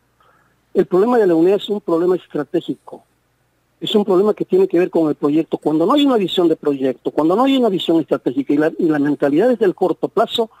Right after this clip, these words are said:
la unidad es imposible. O si ocurre, es circunstancial y transitoria. Y eso es perve-, peligroso.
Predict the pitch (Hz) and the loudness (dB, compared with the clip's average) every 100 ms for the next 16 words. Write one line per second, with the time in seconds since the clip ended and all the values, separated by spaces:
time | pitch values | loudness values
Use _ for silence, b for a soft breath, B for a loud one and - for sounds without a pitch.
0 | b - 190 170 160 160 147 175 - 139 | b -4 0 2 2 0 0 -4 -6 -6
1 | 127 107 _ _ _ _ _ _ - 160 | -10 -12 _ _ _ _ _ _ -6 -6
2 | - 165 - 247 170 117 _ _ 180 - | -2 -2 0 -2 -2 -4 _ _ -6 -4
3 | 180 - 156 165 139 175 175 - - - | -4 -6 -8 -6 -4 0 -2 -2 -8 -4
4 | 151 135 131 151 147 160 202 214 - 190 | -4 -6 -8 -6 -2 0 0 -2 -4 -4
5 | 151 170 - - 147 143 160 - - | -2 -4 -6 -4 -2 0 -2 -6 -16